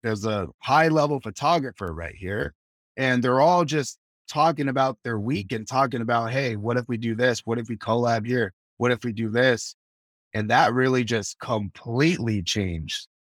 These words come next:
the way I even operated, especially with people. 'Cause I looked at everyone like they're, they're, they're trying to get me.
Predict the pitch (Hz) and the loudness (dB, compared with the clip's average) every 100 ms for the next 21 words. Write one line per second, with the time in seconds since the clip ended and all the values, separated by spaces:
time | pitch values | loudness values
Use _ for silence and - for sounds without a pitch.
0 | - 107 110 107 98 110 113 92 87 110 | -6 -4 -2 0 2 0 -2 -4 0 2
1 | 117 98 85 71 55 50 - _ _ _ | 2 0 -6 -6 -10 -14 -20 _ _ _
2 | _ _ - - 165 185 127 107 87 - | _ _ -18 -2 0 2 0 -2 -6 -4
3 | 147 - 90 76 - _ _ _ _ _ | -2 -2 -4 -8 -12 _ _ _ _ _
4 | _ 131 165 214 214 180 160 151 160 160 | _ 2 2 4 4 4 4 2 0 -2
5 | 143 117 143 135 - - 123 113 - 113 | -4 -6 -6 -6 -6 -6 -4 -6 -6 -6
6 | - 151 120 98 113 - _ | 0 2 0 -2 -6 -8 _